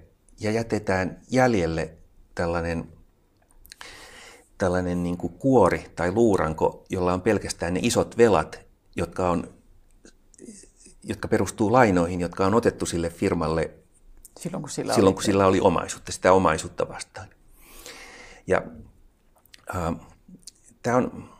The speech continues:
Speaker 1: tavattoman tuhoisa keino, koska, koska niin kuin esimerkiksi iso osa siitä pankkituesta, mitä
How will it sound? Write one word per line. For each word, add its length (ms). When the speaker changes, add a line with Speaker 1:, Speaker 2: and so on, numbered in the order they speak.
Speaker 1:
tavattoman 560
tuhoisa 400
keino, 240
koska, 260
koska 240
niin 140
kuin 160
esimerkiksi 460
iso 300
osa 240
siitä 320
pankkituesta, 680
mitä 240